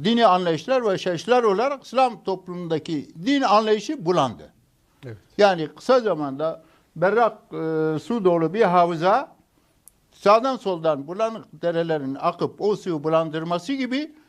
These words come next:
Speaker 1: İslam toplumunun din anlayışı bulandı.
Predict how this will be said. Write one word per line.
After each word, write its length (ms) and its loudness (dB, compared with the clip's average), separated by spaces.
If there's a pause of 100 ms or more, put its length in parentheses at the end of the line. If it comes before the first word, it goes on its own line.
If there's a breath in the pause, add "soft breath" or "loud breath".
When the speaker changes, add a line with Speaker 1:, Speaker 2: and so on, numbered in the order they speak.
(140 soft breath)
Speaker 1:
İslam 300 0
toplumunun 680 -6
din 140 -2
anlayışı 600 0
bulandı. 400 0